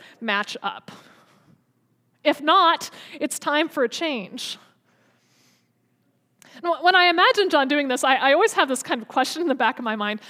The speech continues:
like, what would cause thousands of people to go out and respond to a message like that?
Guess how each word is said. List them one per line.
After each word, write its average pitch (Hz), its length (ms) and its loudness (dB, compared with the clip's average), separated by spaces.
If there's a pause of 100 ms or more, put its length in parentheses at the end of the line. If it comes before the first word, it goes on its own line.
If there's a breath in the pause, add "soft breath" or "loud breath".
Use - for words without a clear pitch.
(160 loud breath)
like, 285 140 -2
what 285 280 2
would 587 160 2
cause 262 560 0 (600 soft breath)
thousands 339 580 2
of 240 100 -4
people 254 400 -6
to - 140 -8
go 240 220 0
out 254 320 4
and 269 120 -2
respond 269 580 -2
to 269 140 -4
a 233 60 -4
message 226 500 -6
like - 260 -12
that? 175 320 -10